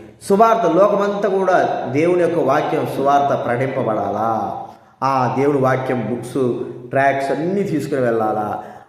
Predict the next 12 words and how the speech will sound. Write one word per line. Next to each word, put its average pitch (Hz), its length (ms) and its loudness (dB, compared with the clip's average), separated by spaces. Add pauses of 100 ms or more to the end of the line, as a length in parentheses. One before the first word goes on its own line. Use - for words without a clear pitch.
(120)
"ప్రభా, 214 240 6
నాకు 214 220 2
ఒక 170 120 0
షిప్ 196 300 -2
దయచేయి." 160 920 2 (960)
షిప్ 156 180 -6
అంటే - 560 -6 (720)
పెద్ద, 160 1040 2 (300)
ఒక 120 180 -4
కిలోమీటర్ 156 360 2
ఉంటుంది. 143 200 -2
అది 120 180 -4